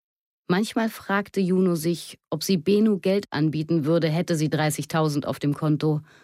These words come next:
Aber wenn ja, wie viel? Fünfzig Euro oder tausend? Geld war ihr immer egal gewesen, nicht etwa, weil sie viel davon hatte. Als Künstlerin braucht man zuerst mal Talent.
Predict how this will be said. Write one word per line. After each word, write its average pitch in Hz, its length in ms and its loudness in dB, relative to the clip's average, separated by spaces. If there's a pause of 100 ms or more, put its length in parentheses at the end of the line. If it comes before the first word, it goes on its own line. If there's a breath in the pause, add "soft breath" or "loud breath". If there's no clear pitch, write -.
(480 soft breath)
Aber 151 240 -2
wenn 147 160 2
ja, 165 340 -2 (380)
wie 156 160 0
viel? 196 500 -2 (500)
Fünfzig - 680 -4
Euro 233 480 0 (320)
oder 131 260 0
tausend? 180 680 0 (920)
Geld 214 280 0
war 175 100 2
ihr 165 220 2
immer 214 260 2
egal 151 380 0
gewesen, 135 560 0 (300 loud breath)
nicht 165 240 0
etwa, 139 400 0
weil 131 160 0
sie 123 100 -4
viel 196 220 0
davon 135 360 -2
hatte. 131 360 -2 (760)
Als - 360 -2
Künstlerin 202 800 2 (460 loud breath)
braucht 220 340 -2
man 190 160 0
zuerst - 440 -2
mal 156 120 0
Talent. - 640 -6